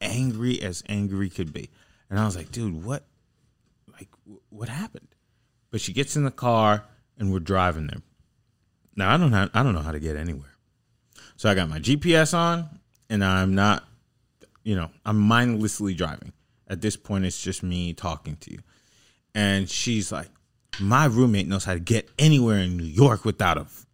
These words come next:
G P S. What kind of grown man needs a map?" I was like,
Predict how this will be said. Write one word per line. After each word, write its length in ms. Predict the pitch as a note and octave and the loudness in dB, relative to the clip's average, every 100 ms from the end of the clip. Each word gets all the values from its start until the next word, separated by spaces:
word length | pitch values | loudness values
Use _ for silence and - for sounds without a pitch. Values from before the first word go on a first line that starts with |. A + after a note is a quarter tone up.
| - | -2
G 200 | - G#2+ | 0 4
P 300 | - F2 G2 | 4 4 0
S. 280 | G#2+ - - - _ - | 0 -4 -14 -18 _ 2
What 140 | D#3+ | 4
kind 120 | F3 | 4
of 100 | A2 D2 | 2 6
grown 380 | B2+ C3 A2+ | 8 10 8
man 340 | G#2+ C3+ F#2 F2+ - - | 8 6 4 0 -8 2
needs 280 | A#2+ C#3+ F#2+ | 6 8 6
a 100 | E2 | 2
map?" 440 | F#2 - - - - - _ _ _ _ _ _ _ _ _ _ _ _ _ _ _ _ _ _ _ _ _ _ _ _ _ E2 | 4 4 2 4 2 2 _ _ _ _ _ _ _ _ _ _ _ _ _ _ _ _ _ _ _ _ _ _ _ _ _ -8
I 100 | E2 | -6
was 180 | D#2 | -4
like, 220 | D#2+ D2+ | -4 -4